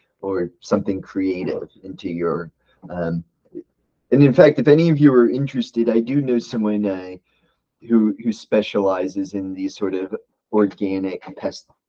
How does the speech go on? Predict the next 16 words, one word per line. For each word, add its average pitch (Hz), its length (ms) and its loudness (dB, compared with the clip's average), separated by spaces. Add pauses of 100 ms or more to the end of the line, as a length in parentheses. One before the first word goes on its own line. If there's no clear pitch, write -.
(560)
uh, - 1400 -16
pest 104 260 -4
control 92 380 -8
solutions. 87 840 -14 (1120)
But 160 280 4
basically, 156 640 6 (840)
just 143 360 0
measure 143 480 2
all 143 140 4
your 135 220 -4
inputs, 147 800 -6 (140)
and 131 120 -6
then 147 340 4
the, 131 440 4 (100)
the 117 140 -6
main 139 420 -4